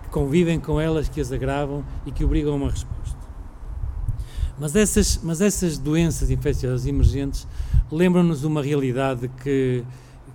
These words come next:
que tendemos a esquecer, é que, eh, o devir de cada um de nós e da humanidade é feito junto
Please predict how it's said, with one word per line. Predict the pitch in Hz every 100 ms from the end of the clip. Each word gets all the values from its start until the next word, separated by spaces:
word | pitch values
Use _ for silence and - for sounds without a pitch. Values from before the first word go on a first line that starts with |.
| -
que | 147 139 135 120 - - -
tendemos | 165 156 151
a | 135
esquecer, | - 143 131 135 135 135 147 - - - - - - -
é | 170
que, | 170 - 180 165 151 135 127 127
eh, | 143 139 127 127 120 107 - - -
o | - 165 156
devir | 143 190 190
de | 135 120 123 -
cada | 180 165
um | 160
de |
nós | 151 160 165 143
e |
da | 135
humanidade | 143 143 135 131 143 147 147 147 - - - -
é | 170
feito | - - 180 180 180 180 202 - - - -
junto | 147 127 185 185 185 190